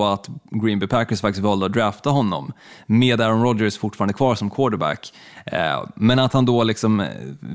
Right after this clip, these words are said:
fick sitta på bänken förra året, spela absolut inte en enda snap, utan kom in nu i sin första preseason-match och hade faktiskt en bra match.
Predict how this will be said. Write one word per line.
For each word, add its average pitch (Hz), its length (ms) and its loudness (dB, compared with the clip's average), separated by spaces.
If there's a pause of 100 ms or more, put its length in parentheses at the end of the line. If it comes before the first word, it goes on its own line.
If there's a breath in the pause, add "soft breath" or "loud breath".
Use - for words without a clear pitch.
(120)
fick 131 140 0
sitta 139 320 0
på 135 100 0
bänken 117 400 2
förra 110 260 2
året, 110 320 2
spela 104 260 0 (260)
absolut 131 580 2
inte 104 200 0
en 110 180 2
enda 104 220 2
snap, 143 460 -2
utan 113 540 2
kom 113 240 2
in 110 200 2
nu 104 260 0 (360 loud breath)
i 123 100 0
sin 147 140 2
första 139 240 0
preseason-match 113 720 0
och 113 80 4
hade 104 160 0
faktiskt 90 200 -4
en 101 120 2
bra 85 200 0
match. - 460 -4